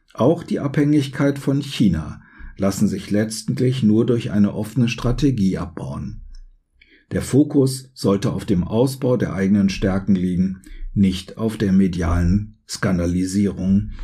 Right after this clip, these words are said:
wenn chinesische Investoren versuchen,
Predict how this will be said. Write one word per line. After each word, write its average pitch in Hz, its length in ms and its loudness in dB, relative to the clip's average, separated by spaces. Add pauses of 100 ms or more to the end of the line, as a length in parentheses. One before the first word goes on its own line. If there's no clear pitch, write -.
(240)
wenn 95 160 4
chinesische 107 720 0
Investoren 98 680 2
versuchen, 101 880 2